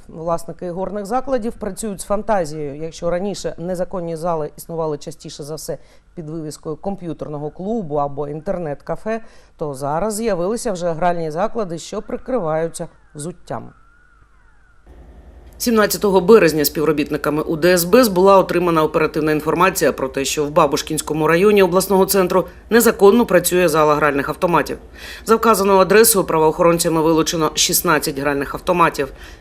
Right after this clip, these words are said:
Незаконний бізнес існував під вивіскою взуття.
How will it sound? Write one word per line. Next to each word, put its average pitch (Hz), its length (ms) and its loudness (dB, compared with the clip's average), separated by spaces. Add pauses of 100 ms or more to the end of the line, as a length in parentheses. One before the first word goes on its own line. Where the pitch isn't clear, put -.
(160)
Незаконний 151 560 0
бізнес 202 420 2
існував 220 520 4
під 214 140 -2
вивіскою 165 600 0 (100)
взуття. 147 460 -4